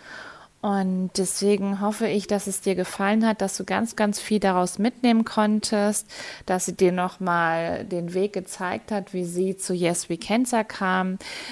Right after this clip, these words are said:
wie es um überhaupt zu dem Podcast kam, aber auch über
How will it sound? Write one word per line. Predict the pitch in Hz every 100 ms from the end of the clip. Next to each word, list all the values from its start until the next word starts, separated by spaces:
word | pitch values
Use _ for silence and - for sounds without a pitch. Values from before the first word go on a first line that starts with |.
| -
wie | 196 220
es | - 208 208 -
um | - - 196 190 185 190 -
überhaupt | 190 190 196 220 226 -
zu | - 208
dem | 180 185
Podcast | 269 330 - - 170 - -
kam, | - 175 165 180 220 262 - - - - -
aber | 202 240 233 - 196 202
auch | 202 202 - -
über | - 185 185 185 185